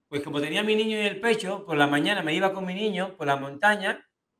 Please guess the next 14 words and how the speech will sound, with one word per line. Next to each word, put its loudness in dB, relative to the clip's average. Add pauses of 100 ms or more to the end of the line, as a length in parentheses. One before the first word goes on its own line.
(200)
sacaba 8
el 2
teléfono 2
y -6
empezaba 4
a 4
dictar. -2 (100)
Pam, -8
pam, -12
pam. -10
Me -8
bajaba 8
un 2
tema. 0